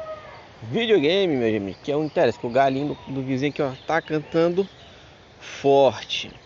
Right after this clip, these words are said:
E pra gente não perder tempo neste podcast,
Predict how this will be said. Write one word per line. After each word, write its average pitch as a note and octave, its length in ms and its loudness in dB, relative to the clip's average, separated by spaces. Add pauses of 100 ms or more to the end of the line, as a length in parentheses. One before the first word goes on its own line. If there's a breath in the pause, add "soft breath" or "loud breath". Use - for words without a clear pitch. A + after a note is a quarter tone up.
(420)
E B2 300 0
pra B2 220 2
gente A2+ 560 -2 (680)
não A2+ 180 -2
perder G2+ 340 -2
tempo F#2 400 -8
neste F#2 240 -8
podcast, E3+ 840 0